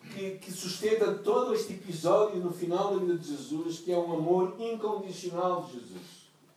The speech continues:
Um amor que, imerecido de Jesus por nós. E este ver-, verdadeiramente é o fundamento de qualquer serviço,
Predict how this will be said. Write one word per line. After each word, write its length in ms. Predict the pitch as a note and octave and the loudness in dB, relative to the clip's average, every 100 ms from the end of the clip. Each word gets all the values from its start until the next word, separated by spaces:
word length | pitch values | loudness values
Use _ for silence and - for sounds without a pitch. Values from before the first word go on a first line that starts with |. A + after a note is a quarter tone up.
| _ _ - - | _ _ -20 -14
Um 160 | F#3+ G3 | -2 0
amor 580 | F#3+ G3 G#3+ G#3 - - - _ _ | 6 10 10 8 2 -10 -20 _ _
que, 320 | - G3+ G#3 G3+ | -12 -8 -8 -6
imerecido 760 | A3+ A3 G#3+ - - A3+ A#3+ G#3+ | -2 2 2 2 -2 -4 -2 -2
de 100 | D#3+ | -2
Jesus 420 | F3 E3 G3+ G3+ | -4 -2 -4 -4
por 180 | F3 D#3+ | -2 0
nós. 520 | D#3+ D#3+ C3 - - - _ - _ _ _ _ _ _ | 4 4 2 -4 -14 -20 _ -20 _ _ _ _ _ _
E 200 | G#3 G#3+ | -8 4
este 280 | A#3 - - - - - | 6 6 2 -12 -16 -16
ver-, 380 | D#3 E3+ B3 F#3 | -10 -4 -2 -2
verdadeiramente 800 | A3 A#3 A3+ G#3+ G3 G#3+ A3 - | 0 4 6 6 4 2 2 4
é 60 | G#3 | 4
o 100 | F3 | 2
fundamento 760 | A3+ G#3+ G3 G3 A3 A3 - | 2 2 4 4 4 4 2
de 60 | F3+ | -4
qualquer 760 | G3 F#3+ F#3 F#3 G3+ G#3+ F3+ - - - | 4 4 4 2 4 4 0 -6 -16 -18
serviço, 920 | - G#3 F3 F#3 A#3 A3+ - E3 C#3 | -6 -4 -2 0 2 2 -2 -8 -12